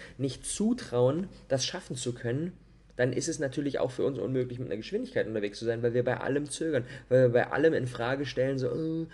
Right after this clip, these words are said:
ist es nicht nur mal zu groß für uns, wie machen wir das?“ Deswegen, so, es ist bei,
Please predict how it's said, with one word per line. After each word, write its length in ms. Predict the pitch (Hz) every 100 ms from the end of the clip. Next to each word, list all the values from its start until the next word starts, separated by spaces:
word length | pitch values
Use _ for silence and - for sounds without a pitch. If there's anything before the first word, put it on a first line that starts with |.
| -
ist 120 | 123 135
es 80 |
nicht 140 | 135 131
nur 120 | 131
mal 100 | 123
zu 120 | 127
groß 280 | 123 143 160
für 120 | -
uns, 240 | 135 147 120
wie 80 |
machen 320 | 117 - 147 135
wir 80 |
das?“ 320 | 127 131 131 - - _ - - - _ _ - - - -
Deswegen, 460 | 120 135 139 117 - - - - - -
so, 160 | 135
es 160 | 139 -
ist 180 | 143 -
bei, 260 | 160 139